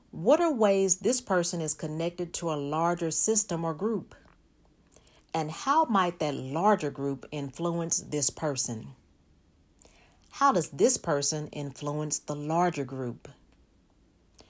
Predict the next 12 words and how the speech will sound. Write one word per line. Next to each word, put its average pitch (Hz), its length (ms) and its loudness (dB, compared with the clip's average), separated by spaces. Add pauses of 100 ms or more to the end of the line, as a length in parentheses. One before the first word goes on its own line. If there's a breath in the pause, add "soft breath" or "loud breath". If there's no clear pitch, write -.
(360 loud breath)
The 147 80 0
role 196 320 6
of 160 120 2
a 147 80 2
facilitator 143 960 -2
is 143 160 0
to - 160 -8
make 143 240 -6
a 123 60 -6
process 180 680 -2
or 147 200 -6
action 143 500 -6